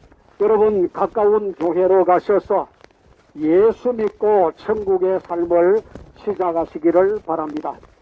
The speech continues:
하나님은 저와 여러분을 너무나도 사랑하십니다. 그렇기 때문에 독생자 아들 예수를 이 땅에 보내주시고 우리가 지은 평생의 모든 죄를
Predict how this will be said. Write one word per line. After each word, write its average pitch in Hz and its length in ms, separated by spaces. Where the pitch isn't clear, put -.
하나님은 196 840
저와 185 360
여러분을 180 680
너무나도 175 720
사랑하십니다. 156 720
그렇기 202 340
때문에 196 540
독생자 208 680
아들 190 380
예수를 190 680
이 220 100
땅에 190 420
보내주시고 175 920
우리가 240 420
지은 226 400
평생의 226 560
모든 202 460
죄를 175 440